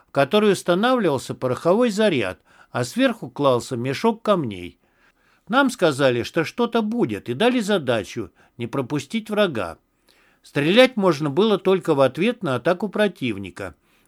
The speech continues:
А так был строжайший приказ не стрелять, чтобы не спровоцировать войну.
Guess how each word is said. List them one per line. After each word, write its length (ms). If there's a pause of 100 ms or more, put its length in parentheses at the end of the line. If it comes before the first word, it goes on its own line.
А 120
так 280
был 140
строжайший 680
приказ 520
не 100
стрелять, 640 (480)
чтобы 320
не 100
спровоцировать 800
войну. 480